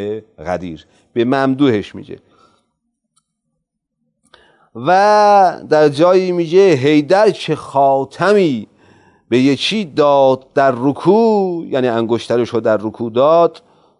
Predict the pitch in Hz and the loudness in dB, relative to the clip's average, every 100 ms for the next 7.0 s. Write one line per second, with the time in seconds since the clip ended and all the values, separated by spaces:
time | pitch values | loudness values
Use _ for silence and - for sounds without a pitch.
0 | _ - - 113 104 101 95 - 65 101 | _ -18 -2 0 0 -2 -8 -12 -12 -6
1 | 101 98 104 95 92 98 95 90 95 92 | -6 -6 -6 -6 -6 -6 -6 -6 -8 -8
2 | 98 - - 90 92 85 113 139 147 135 | -12 -10 -10 -8 -10 -8 -2 0 0 -4
3 | _ _ _ _ _ 127 156 185 226 208 | _ _ _ _ _ -2 0 2 2 0
4 | 180 - 147 147 147 139 170 220 220 175 | -2 -2 0 2 2 0 -2 -2 -2 -4
5 | 143 147 147 139 151 147 143 147 139 139 | -4 -2 -2 -4 -8 -4 0 2 0 -2
6 | - 147 135 147 - 175 214 214 208 180 | 0 0 0 -4 -2 -2 0 -2 -4 -6